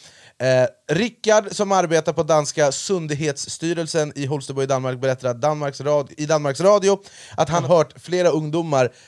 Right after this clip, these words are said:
som stoppar upp nikotinpåsarna i olika kroppsöppningar, och det oroar henne. Eller, ja, Ricka heter hon, inte Rickard, det var en tjej. Eh, "Det kan vara en del av en festkultur där man utmanar varandra,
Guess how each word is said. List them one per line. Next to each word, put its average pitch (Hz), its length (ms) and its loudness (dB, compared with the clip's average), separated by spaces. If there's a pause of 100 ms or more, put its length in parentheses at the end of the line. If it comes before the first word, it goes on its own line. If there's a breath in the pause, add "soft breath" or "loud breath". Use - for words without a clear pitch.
som 147 200 -8
stoppar 165 360 0
upp 175 180 -2
nikotinpåsarna 143 1500 -4 (260 loud breath)
i 151 120 -2
olika 175 460 0
kroppsöppningar, 151 1200 0
och 175 60 0
det 190 120 2
oroar 139 420 -2
henne. 104 320 -8 (240)
Eller, 123 280 -2
ja, 131 120 0
Ricka 180 380 0
heter 110 220 -4
hon, 104 80 -6
inte 110 120 -8
Rickard, 95 280 -10
det - 40 -12
var 113 80 -8
en 104 60 -8
tjej. 104 140 -14 (440 loud breath)
Eh, 143 320 4 (380 soft breath)
"Det 175 100 -2
kan 208 200 0
vara 208 280 6
en 185 260 0
del 185 200 4
av 165 140 2
en 165 120 -2
festkultur 170 760 0
där 196 80 -4
man 143 140 0
utmanar 143 380 0
varandra, 131 480 4